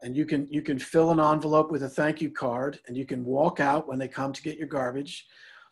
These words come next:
and you can give 'em a thank you card. And I promise you, I've done this, and you would not believe the difference it makes. Um, most people don't even treat them like they're there,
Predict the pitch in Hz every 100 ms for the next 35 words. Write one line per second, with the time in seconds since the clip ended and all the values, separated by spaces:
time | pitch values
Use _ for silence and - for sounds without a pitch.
0 | _ _ - 139 156 139 135 147 160 156
1 | 170 185 120 - - - - - 135 147
2 | 147 165 180 180 156 147 147 135 165 147
3 | 120 143 - - _ _ _ _ _ -
4 | 139 139 160 180 160 151 165 170 139 156
5 | 170 208 151 143 135 175 139 117 - 180
6 | - - - - _ _ _ _ _ _
7 | - 131 117 131 156 170 185 180 165 156
8 | 156 160 151 151 139 160 156 160 143 139
9 | 139 135 135 151 -